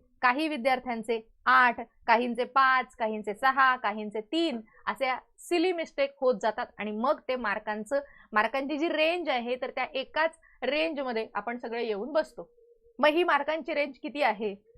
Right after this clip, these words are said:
तर ही मार्कांची रेंज, आता जर इथं बावन्नचा विचार केला, तर बावन्न दुने एकशे चार मार्क होतात आणि सत्तावन्न दुने एकशे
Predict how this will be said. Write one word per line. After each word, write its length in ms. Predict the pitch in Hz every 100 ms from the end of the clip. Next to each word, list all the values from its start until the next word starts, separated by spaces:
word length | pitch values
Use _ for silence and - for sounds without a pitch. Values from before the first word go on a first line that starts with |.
| -
तर 160 | 311 330
ही 140 | 320
मार्कांची 540 | 302 262 247 269 254 277
रेंज, 200 | 196 190
आता 180 | 190
जर 140 | 247 277
इथं 240 | 269 285
बावन्नचा 560 | 233 220 233 302 320 339
विचार 300 | 311 262 247
केला, 280 | 247 214 214 - _
तर 60 | 233
बावन्न 500 | 220 214 220 269 302
दुने 240 | 294 285
एकशे 380 | 302 - 247 302
चार 280 | 262 269 294
मार्क 260 | 311 285 285
होतात 300 | 277 262 247 _ _
आणि 220 | - 208 247
सत्तावन्न 600 | 240 - 262 262 254 254
दुने 280 | 254 269 320 _ -
एकशे 420 | 226 - - 302